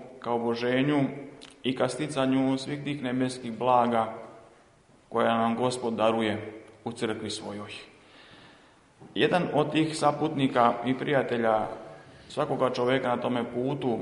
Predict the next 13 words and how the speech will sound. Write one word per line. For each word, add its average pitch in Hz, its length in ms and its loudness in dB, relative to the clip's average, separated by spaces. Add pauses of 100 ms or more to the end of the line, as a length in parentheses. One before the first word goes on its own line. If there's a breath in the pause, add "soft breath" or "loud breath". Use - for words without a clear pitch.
(240)
na 113 100 -6
kojem 117 260 -4
čovjek 117 320 -2
ide 135 560 0 (160)
jeste 120 300 -8
svakako 110 680 -2 (480)
i 107 140 -8
post, 135 500 -2 (840)
a 113 80 -2
jeste 113 260 -4
svakako 110 440 -4
i 104 40 -4
molitva. 107 480 -2